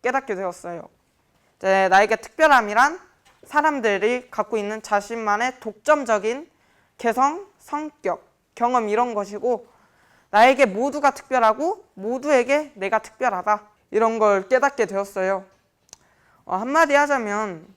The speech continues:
어른들은 이제 나이를 먹을수록 이제 특정 패턴에서만 살고 특별하다고 자신이 그런 걸 생각을 별로 안 하는 것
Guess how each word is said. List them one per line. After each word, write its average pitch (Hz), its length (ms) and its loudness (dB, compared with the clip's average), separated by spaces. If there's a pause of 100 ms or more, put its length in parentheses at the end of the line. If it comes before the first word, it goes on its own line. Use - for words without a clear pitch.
(160)
어른들은 208 960 0 (100)
이제 170 480 -8 (120)
나이를 247 340 6
먹을수록 220 800 -4 (640)
이제 208 440 2
특정 302 340 0
패턴에서만 262 920 -4
살고 190 480 -4
특별하다고 254 1200 -2
자신이 214 460 -6
그런 226 220 -8
걸 196 160 -4
생각을 254 340 -6
별로 190 220 -6
안 175 160 -6
하는 196 240 -10
것 175 260 -6